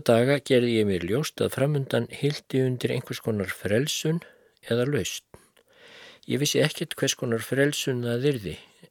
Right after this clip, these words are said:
eða í hverri mynd hún kynni að verða, en ég fann að létta mundi af mér og öllum öðrum því heljarfargi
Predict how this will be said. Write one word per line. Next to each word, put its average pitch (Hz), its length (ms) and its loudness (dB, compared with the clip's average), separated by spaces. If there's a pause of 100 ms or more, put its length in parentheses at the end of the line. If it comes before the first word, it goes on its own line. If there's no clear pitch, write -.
(220)
eða 95 320 -4
í 104 160 -6
hverri 107 280 0
mynd 151 340 2
hún 113 160 -2
kynni 123 300 0
að 131 180 2
verða, 90 240 2 (720)
en 104 220 0
ég 101 200 2
fann 135 300 0
að 104 160 -2
létta 143 320 -2
mundi 139 320 0
af 101 100 0
mér 127 380 0
og 98 160 2
öllum 110 260 -2
öðrum 120 300 2 (600)
því 113 160 2 (180)
heljarfargi 147 1040 -2